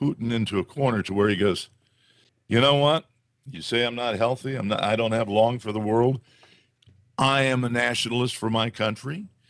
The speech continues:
I do have this, and I may not get 'em all through, but I'll make 'em count." Now, the thing about the hypersonic missile, everybody goes, "Well, if they do a launch, it would come over the top." So it would fly from Russia over Canada and hit,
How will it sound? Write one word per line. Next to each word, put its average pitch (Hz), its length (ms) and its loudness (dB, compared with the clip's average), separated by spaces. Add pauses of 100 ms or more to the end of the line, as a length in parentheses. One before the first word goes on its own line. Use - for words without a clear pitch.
(440)
I 120 180 4
do 131 360 -2
have 135 360 2
this, 131 600 -4 (520)
and 117 560 2 (120)
I 117 160 -2
may 147 180 -4
not 156 300 -6
get 135 160 2
'em 156 100 -2
all 156 200 0
through, 143 500 -4 (720)
but 101 160 4
I'll 113 140 4
make 120 200 -4
'em 101 140 -4
count." 87 440 -4
Now, 82 120 0
the 85 140 -2
thing 156 240 2
about 180 240 2
the 147 80 0
hypersonic - 640 0
missile, - 440 -4 (520)
everybody 143 360 4
goes, 120 260 0
"Well, 127 180 -8
if - 80 -14
they 135 100 -6
do 120 180 -4
a - 20 -2
launch, 90 840 -4 (560)
it 120 140 4
would 110 160 0
come 139 200 0
over 165 200 0
the 64 100 -6
top." - 380 -6
So - 120 -6
it - 40 -4
would - 140 -10
fly 127 340 4
from - 200 -8
Russia - 380 0
over 139 280 0
Canada - 440 -2
and 107 160 -2
hit, - 220 -2